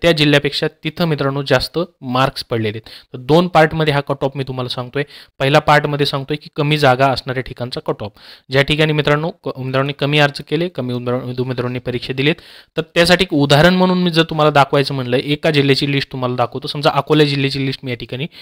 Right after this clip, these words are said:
डाउनलोड केलेली आहे, तर ती मी तुम्हाला दाखवतो पहा. ही अकोला जिल्ह्याची लिस्ट आहे मित्रांनो. याच्यामध्ये जर आपण पाहिलं तर पहा मित्रांनो फक्त किती पेज-, पेजेस आहेत, एकोणनव्वद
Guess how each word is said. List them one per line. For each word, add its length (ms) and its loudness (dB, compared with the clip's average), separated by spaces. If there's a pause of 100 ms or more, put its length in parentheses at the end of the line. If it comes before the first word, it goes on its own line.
(200)
डाउनलोड 440 6
केलेली 300 -6
आहे, 140 -14
तर 40 -8
ती 240 -4
मी 100 2
तुम्हाला 260 -2
दाखवतो 400 -6
पहा. 140 -16 (340)
ही 120 2
अकोला 300 6
जिल्ह्याची 440 2
लिस्ट 180 -2
आहे 60 2
मित्रांनो. 320 -2 (100)
याच्यामध्ये 360 2
जर 120 8
आपण 220 4
पाहिलं 340 0 (440)
तर 60 -2
पहा 200 2
मित्रांनो 300 0 (100)
फक्त 320 -6
किती 180 -4
पेज-, 460 0
पेजेस 300 0
आहेत, 100 0 (100)
एकोणनव्वद 540 0